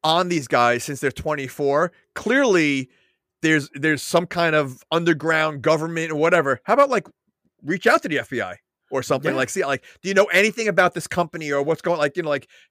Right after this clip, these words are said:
Speaker 1: get s-, like, no, th-, let's, let's just deal with the local cops." This,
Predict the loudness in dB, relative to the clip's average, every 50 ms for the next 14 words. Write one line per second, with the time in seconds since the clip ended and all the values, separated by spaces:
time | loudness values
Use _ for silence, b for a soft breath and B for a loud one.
0 | b 2 2 2 2 -4 -10 -10 -8 -4 -4 -4 -4 _ _ 0 2 2 2 0
1 | -8 -12 -12 -12 -14 -12 -10 -10 -10 -10 -12 -8 -4 -2 -2 0 0 -2 2 2
2 | 0 0 0 -6 -6 -2 -2 -2 -2 -4 -10 -14 -14 -14 _ -8 -8 -8 -8